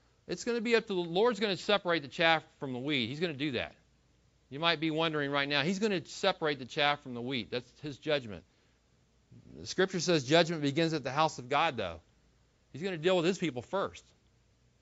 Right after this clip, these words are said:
And if we be, if we're scarcely saved, what will the unrighteous appear like? It says in that same verse. So he's gonna bring condemnation on all those who turn away from him. Condemnation upon spiritual leaders who are phonies. He'll condemn them.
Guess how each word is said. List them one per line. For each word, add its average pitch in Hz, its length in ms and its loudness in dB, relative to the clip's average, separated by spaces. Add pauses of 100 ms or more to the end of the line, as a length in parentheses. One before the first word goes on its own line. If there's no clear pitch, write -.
(120)
And 127 100 -6
if 127 80 -6 (180)
we 196 200 -2
be, 156 180 -6 (140)
if 135 180 -8
we're 180 200 -4
scarcely 139 400 -2
saved, 131 300 2
what 147 140 0
will 151 80 0
the 127 220 -2 (300)
unrighteous 135 520 -4
appear 117 240 -6
like? 101 240 -2
It 104 80 -14
says 117 220 -2
in 113 80 -6
that 113 120 -4
same 160 260 -4
verse. 107 340 -4 (1000)
So 143 160 0
he's 160 120 2
gonna 196 120 2
bring 190 220 4
condemnation 175 840 0
on 123 260 -4 (340)
all 160 220 4
those 165 260 4
who 156 120 -2
turn 160 180 0
away 147 200 2
from 120 180 -12
him. 117 160 -6
Condemnation 185 640 0
upon 156 260 -2
spiritual 175 360 0
leaders 160 260 0
who 139 100 -2
are 131 80 0
phonies. 139 440 -4 (600)
He'll 143 120 -4
condemn 147 340 0
them. 127 280 0